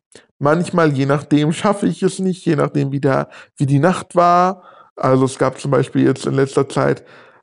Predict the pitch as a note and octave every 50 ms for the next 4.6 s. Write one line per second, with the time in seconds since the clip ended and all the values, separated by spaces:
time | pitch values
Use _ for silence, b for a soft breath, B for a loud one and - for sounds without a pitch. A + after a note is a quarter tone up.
0 | B - G3 - - B3+ A#3 A3+ G#3+ G3 F#3 - D3+ E3 E3 E3 D#3 D3 - -
1 | D#3+ D3+ D#3 D3 - D#3 D3 C3+ C#3 C3+ C#3 D3+ E3 D#3 - D#3 C#3 - D#3 D3
2 | D3 - C3 B2 - - - D3+ C3+ C#3 C3+ B2+ - C3+ A#2+ - - - - E3+
3 | F#3 - F3+ D#3+ - E3 D#3 D3+ E3 D#3 D3+ D3+ D3+ D3+ - - D3+ C#3 C#3 C#3+
4 | C#3+ D3 D3 C#3+ C#3 C#3 C#3+ C#3+ C#3+ D3 D3 C#3+